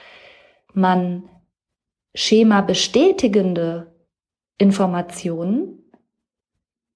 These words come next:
verarbeitet und wie ein Beweis, dass man Recht hat und dass man richtig liegt. Also jemand, der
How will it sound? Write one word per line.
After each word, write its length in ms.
verarbeitet 1000
und 380
wie 220
ein 160
Beweis, 540
dass 180
man 140
Recht 320
hat 120
und 120
dass 120
man 120
richtig 440
liegt. 200
Also 160
jemand, 320
der 180